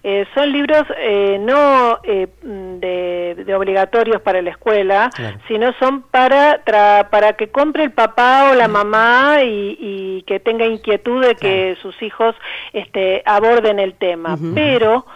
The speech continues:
Speaker 1: eh, me ta-, me está pasando y mucho, ya me pasaba con ¿Qué es esto? Y ahora espero que con ¿Qué es esto?
Speaker 3: Ujú.
Speaker 1: dos también,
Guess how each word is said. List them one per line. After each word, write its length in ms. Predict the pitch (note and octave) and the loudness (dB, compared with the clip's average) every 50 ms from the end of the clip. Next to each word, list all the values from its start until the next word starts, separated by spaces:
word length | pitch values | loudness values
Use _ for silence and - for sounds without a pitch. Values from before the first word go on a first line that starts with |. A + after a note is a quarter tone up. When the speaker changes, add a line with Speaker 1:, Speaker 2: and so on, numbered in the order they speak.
| - - - - - - - - _ _ _ - | -20 -20 -20 -20 -20 -20 -20 -20 _ _ _ -8
Speaker 1:
eh, 220 | - G#3 G3+ G3 | -6 -4 -4 -4
me 240 | G3 G3+ G3 G3 F#3+ - _ _ - | -4 -4 -6 -6 -8 -10 _ _ -2
ta-, 200 | B3+ C4+ C#4 - | 0 0 0 0
me 100 | - G3+ | -4 -8
está 200 | F3+ - - C4+ | -10 -6 -4 -4
pasando 400 | C4 C4+ B3 - C4 C4+ C4+ A#3 | -2 -2 -2 -2 -2 -2 -2 -2
y 80 | A3+ A3 | -2 -2
mucho, 380 | A#3 C4+ C#4 B3 G3+ - A3 F#3+ - | 0 0 2 0 0 -2 -6 -6 -6
ya 80 | A3 | -4
me 140 | A3 A3 G#3+ | -4 -4 -2
pasaba 440 | - G#3+ G3 - A3+ A3 G#3+ G#3 G#3 | -2 -2 -2 0 2 2 2 2 2
con 320 | - G#3 G3 G3 G3 F#3+ F3+ | 0 -2 -2 -4 -8 -10 -8
¿Qué 100 | - G#3 | -8 -8
es 60 | G3+ - | -6 -4
esto? 260 | B3 A#3+ - - A#3+ | -4 -4 -4 -4 -6
Y 120 | G#3 G3 F#3+ | -4 0 0
ahora 180 | G3 G3+ G#3 | 2 2 2
espero 400 | F#3+ - - - A#3 A3+ G#3+ G#3 | 0 -2 -2 -2 0 0 2 0
que 120 | G3 G3 F#3 | 0 -2 -4
con 200 | F#3+ G3 F#3+ F3 | -6 -6 -8 -10
¿Qué 80 | F#3+ | -12
es 80 | F3+ - | -10 -10
esto? 200 | G3+ F3+ F3 G#3+ | -8 -6 -4 -2
Speaker 3:
Ujú. 80 | G#3+ G#3+ | 0 0
Speaker 1:
dos 100 | G#3+ A#3 | 0 -2
también, 440 | C#4+ B3 B3 A#3+ A#3+ A3+ A3 A3+ | -2 -4 -2 -2 -2 -2 -2 -4